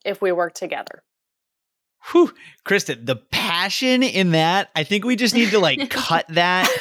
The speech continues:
Speaker 2: take and,
Speaker 1: <laughs>
Speaker 2: like, have that as something that we advertise for First Flight because it just, it, it's
Speaker 1: <laughs>
Speaker 2: awesome. That, that was, that was, that was awesome.
Speaker 1: I am
Speaker 2: Um,
Speaker 1: absolutely passionate about it. Collaboration is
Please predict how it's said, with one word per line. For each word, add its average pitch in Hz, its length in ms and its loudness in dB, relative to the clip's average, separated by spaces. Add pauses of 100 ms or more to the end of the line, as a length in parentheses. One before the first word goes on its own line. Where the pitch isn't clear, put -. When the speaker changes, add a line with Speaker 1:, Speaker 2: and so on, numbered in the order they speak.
Speaker 2:
take 151 300 4 (440)
and, 165 220 0
Speaker 1:
<laughs> - 0 -
Speaker 2:
like, 151 300 -2 (600)
have 160 420 -4
that 190 320 0
as 143 460 0
something 151 340 0
that 151 100 0
we 143 140 -2
advertise 147 640 0
for 135 140 -8
First - 320 -4
Flight 156 280 2
because 135 640 0 (100)
it 135 160 -2
just, 135 320 -2 (140)
it, 139 160 0
it's 139 240 0
Speaker 1:
<laughs> - 0 -
Speaker 2:
awesome. 117 380 -2
That, 117 260 -4
that 135 220 0
was, 135 400 0 (200)
that 135 200 -2
was, 131 200 -4 (640)
that 135 160 2
was 123 120 -4
awesome. 104 460 -2 (200)
Speaker 1:
I 123 280 4
am 226 100 2
Speaker 2:
Um, 175 80 -6
Speaker 1:
absolutely 233 540 4
passionate 208 500 0
about 180 260 2
it. - 140 -6
Collaboration 208 720 2
is 180 180 0